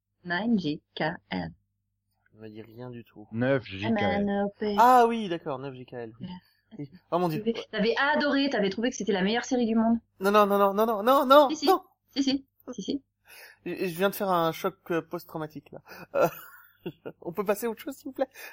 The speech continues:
Speaker 1: Oui, elle est annulée.
Speaker 2: Oui ! Je veux dire, pardon.
Speaker 3: Ah là là là là, c'est jeune, c'est jeune. Bref, euh, Kevin can wait,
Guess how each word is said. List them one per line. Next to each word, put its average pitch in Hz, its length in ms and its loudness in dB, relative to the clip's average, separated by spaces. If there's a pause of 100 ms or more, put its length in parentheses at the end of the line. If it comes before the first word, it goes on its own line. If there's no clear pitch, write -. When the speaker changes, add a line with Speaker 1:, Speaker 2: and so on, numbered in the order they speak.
(640)
Speaker 1:
Oui, 359 180 0 (300)
elle 185 140 -2
est - 20 -2
annulée. 185 360 2 (600)
Speaker 2:
Oui ! 494 520 6 (440)
Je 165 80 -10
veux 160 80 -8
dire, 147 160 -6
pardon. 123 200 -6 (2750)
Speaker 3:
Ah 120 140 -2
là 110 180 0
là 107 100 0
là 104 140 -2
là, 95 200 -4
c'est 101 180 -10
jeune, 90 260 -8
c'est 95 180 -8
jeune. 85 220 -6 (440)
Bref, 139 380 -2
euh, 117 160 0
Kevin 143 320 -4
can 127 200 -2
wait, 120 260 -2